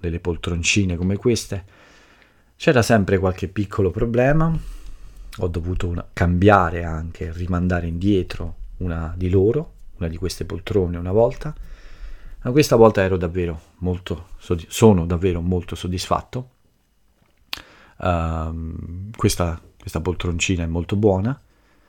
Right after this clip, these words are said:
eh, ed è di un'ottima qualità, quindi questo acquisto è davvero molto buono e sono davvero contento di poterla usare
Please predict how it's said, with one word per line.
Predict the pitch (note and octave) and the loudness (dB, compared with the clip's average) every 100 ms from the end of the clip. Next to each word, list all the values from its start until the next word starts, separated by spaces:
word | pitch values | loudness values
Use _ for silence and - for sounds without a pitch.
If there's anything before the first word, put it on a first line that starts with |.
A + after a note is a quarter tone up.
| _ _ | _ _
eh, | - D#2+ D#2+ D#2+ E2+ F#2 | -12 -8 -6 -8 -4 0
ed | F#2 | 2
è | F#2 | 2
di | F2 | 2
un'ottima | F2+ E2+ E2+ - E2 | 2 0 -2 -6 -6
qualità, | D2+ F2 G#2+ A#2 C#3 - _ _ _ _ _ | -4 -2 0 -2 -6 -8 _ _ _ _ _
quindi | - F2 E2 D#2 - _ _ _ | -8 -6 -4 -6 -10 _ _ _
questo | - A2+ A2 | -10 -2 0
acquisto | - G2 - - - | 0 -2 -4 -10 -14
è | - | -8
davvero | F2+ E2 E2+ D#2+ | -4 -4 -4 -4
molto | F2 F2+ | -4 -2
buono | B2+ B2+ F2 F2 - _ - _ _ _ _ _ _ | 0 0 0 -4 -10 _ -20 _ _ _ _ _ _
e | - A#2 | -2 -2
sono | - G#2+ | 2 2
davvero | G2 F#2+ F#2+ F2+ | 4 4 2 -2
contento | G2+ F#2+ E2+ E2+ - | -2 -2 -4 -6 -8
di | E2+ F2+ - _ | -6 -6 -10 _
poterla | - G2 F#2 D#2+ E2 - | -4 0 0 0 -2 -2
usare | F#2 E2+ D2+ D2+ D#2 | -2 0 0 0 -4